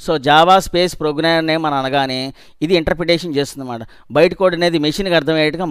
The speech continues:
మారుస్తుందన్నమాట. బైట్ కోడ్ అంటే డాట్ క్లాస్ ఫైల్లో ఉన్న బైట్ కోడ్ని మెషిన్కి అర్థమయ్యేట్టుగా మార్చి ఎగ్జాంపుల్లో ఉన్న అవుట్‌పుట్ ఏది ఉందో, ఈ ఇందులో ఉన్న అవుట్‌పుట్ ఏది ఉందో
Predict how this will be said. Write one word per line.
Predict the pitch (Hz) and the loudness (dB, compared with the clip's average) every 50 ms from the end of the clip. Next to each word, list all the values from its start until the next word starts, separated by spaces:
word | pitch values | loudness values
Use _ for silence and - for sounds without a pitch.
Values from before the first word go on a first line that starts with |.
| 139 | -2
మారుస్తుందన్నమాట. | 135 139 139 - - 135 127 123 117 110 110 107 - - - - - - | -2 -4 -4 -6 -10 -12 -10 -10 -10 -12 -14 -16 -20 -20 -20 -14 -2 2
బైట్ | 147 170 175 165 185 | 2 2 2 0 -2
కోడ్ | 175 170 180 | -2 0 -2
అంటే | 190 180 139 147 | -2 0 4 4
డాట్ | 156 170 - 185 | 4 4 4 4
క్లాస్ | 180 180 175 - - | 4 4 4 4 2
ఫైల్లో | 180 180 175 170 170 | 2 2 2 2 0
ఉన్న | 160 147 120 139 | 0 0 0 0
బైట్ | 139 143 - - | 0 0 0 -2
కోడ్ని | 156 151 143 147 160 196 240 - - - - - 139 156 | -2 -2 0 -2 -4 -4 -6 -8 -12 -20 -14 -2 0 2
మెషిన్కి | 170 165 - 220 214 180 170 | 2 2 0 -2 2 2 2
అర్థమయ్యేట్టుగా | 151 151 170 170 165 165 143 143 143 135 135 147 | 2 2 0 0 0 0 -2 -4 -4 -4 0 0
మార్చి | 156 156 - - 196 233 247 - - - - - - 147 | 0 0 0 -2 -4 -4 -4 -6 -12 -20 -14 -6 -6 -4
ఎగ్జాంపుల్లో | 147 127 175 202 214 214 190 220 220 208 208 196 190 185 | -2 2 4 4 4 4 2 0 2 2 2 2 2 0
ఉన్న | 185 180 170 151 147 | 0 0 2 2 2
అవుట్‌పుట్ | 175 165 165 202 165 - 170 170 | 0 0 -4 -6 0 2 2 2
ఏది | 160 170 170 | 2 0 -2
ఉందో, | 165 165 160 143 123 - _ - - _ - _ _ 143 151 | 0 0 0 0 -2 -6 _ -20 -20 _ -20 _ _ -2 0
ఈ | 156 160 165 | 0 0 0
ఇందులో | 165 170 196 196 196 185 | 0 0 2 2 2 2
ఉన్న | 175 175 160 | 2 0 0
అవుట్‌పుట్ | 160 156 151 185 151 156 160 | 0 -2 -4 -6 0 0 0
ఏది | 160 147 | 2 0
ఉందో | 151 143 170 | 0 0 2